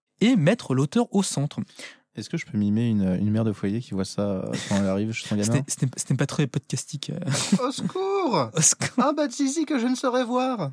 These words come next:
Speaker 1: C'est ça. Et donc, après, hormis ce couac de départ, la machine Black Label va, euh, à partir de ça, fonctionner à plein régime, euh, aussi bien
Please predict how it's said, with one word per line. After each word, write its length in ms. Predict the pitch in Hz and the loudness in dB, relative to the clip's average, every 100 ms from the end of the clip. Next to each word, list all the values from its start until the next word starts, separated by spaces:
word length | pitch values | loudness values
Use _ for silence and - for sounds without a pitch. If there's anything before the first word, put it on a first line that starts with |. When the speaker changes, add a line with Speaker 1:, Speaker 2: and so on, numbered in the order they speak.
| - | -6
Speaker 1:
C'est 540 | - 202 190 - 208 | -2 -2 -2 -2 -2
ça. 240 | 202 139 139 - - | 0 -4 -6 -8 -10
Et 100 | 185 | 0
donc, 180 | 151 - - _ - | 0 0 -8 _ -2
après, 360 | 147 - 277 - | 0 2 0 4
hormis 380 | 170 170 196 220 | 4 6 4 4
ce 180 | - | 0
couac 240 | 139 202 139 | 0 0 0
de 100 | 120 | -2
départ, 320 | 113 180 233 - - - | 0 2 2 0 -10 0
la 140 | 135 | 2
machine 420 | 143 139 - 175 | 4 2 2 2
Black 280 | 127 131 - | 4 0 0
Label 280 | 117 160 175 | 0 2 2
va, 300 | 135 175 143 | 2 2 2
euh, 120 | 117 - | 0 -2
à 80 | 151 | -2
partir 380 | - 147 - 131 | 0 -4 -4 -4
de 100 | 117 | -2
ça, 140 | 208 | -2
fonctionner 500 | 202 180 - 156 214 - | 0 0 0 0 0 0
à 100 | 131 | -6
plein 300 | - 233 226 | 2 4 6
régime, 440 | 131 123 214 240 - - - - | 2 4 2 2 -2 -14 -20 -10
euh, 220 | 127 117 - | -8 -8 -2
aussi 240 | 160 - 135 | -2 0 0
bien 160 | 160 | 0